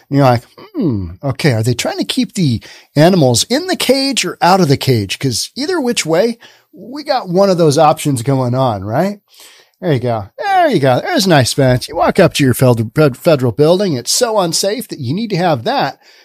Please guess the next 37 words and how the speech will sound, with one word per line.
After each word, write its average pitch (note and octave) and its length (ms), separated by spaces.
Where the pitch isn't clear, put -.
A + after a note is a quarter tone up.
to G3+ 100
protect - 540
the C#3 300
workers E3+ 460
inside E3 500
who A#3 160
right C4 220
now G#3 500
are B2 100
working B2 360
from G2+ 180
home. D#3 340
A D3+ 80
few D4+ 160
weeks C#4+ 240
ago, F3+ 200
we D#3 140
learned G#3+ 260
that G#3+ 100
authorities G#3 580
were F3+ 120
advising F#3+ 540
workers A#3 440
to D3 120
work C#3+ 320
from A3+ 180
home D3 560
rather G3 320
than F3+ 160
come A3+ 240
to A#3 80
the C#3 140
Nancy F#3 500
Pelosi G#3 560
Federal F#3 360
<laughs> - 20
Building, D#3 540